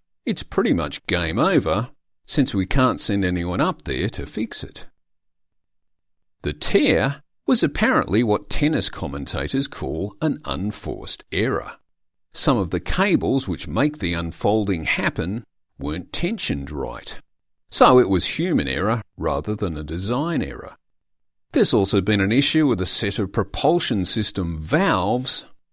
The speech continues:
that all had to be replaced because someone cleaned them with the wrong solvent.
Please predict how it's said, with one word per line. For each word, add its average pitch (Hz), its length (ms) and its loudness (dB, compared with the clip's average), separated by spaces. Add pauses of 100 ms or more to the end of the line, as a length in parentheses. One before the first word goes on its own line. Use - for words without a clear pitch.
(140)
that 123 140 8
all 156 220 8
had 107 200 0
to 107 100 -2
be 92 180 -2
replaced 165 640 2
because 208 300 2
someone 107 400 2
cleaned 156 520 0
them 78 200 -6
with 98 200 -2
the 160 80 -2
wrong 85 360 -4
solvent. 117 840 -4